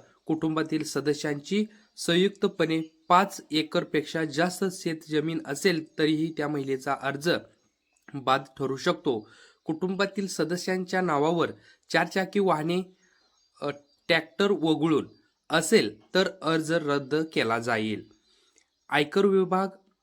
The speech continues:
आयकर भरणाऱ्या महिलांना वगळणार. अ, गोंदिया जिल्ह्यातील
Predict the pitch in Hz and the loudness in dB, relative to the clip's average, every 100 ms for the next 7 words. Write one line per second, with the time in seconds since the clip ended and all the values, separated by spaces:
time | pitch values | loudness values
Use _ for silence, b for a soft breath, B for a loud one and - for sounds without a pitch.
0 | _ _ _ _ _ _ - _ 135 151 | _ _ _ _ _ _ -20 _ 2 2
1 | 147 196 185 175 180 180 185 175 156 170 | 4 4 4 2 2 2 0 0 0 0
2 | 190 131 - b b b 135 143 143 147 | 0 -2 -6 b b b 0 2 4 2
3 | 120 90 - _ b b b b _ - | 0 -4 -12 _ b b b b _ -6
4 | 156 151 165 170 202 220 196 185 185 180 | -4 0 0 2 4 4 2 -2 -2 -2
5 | 202 | -4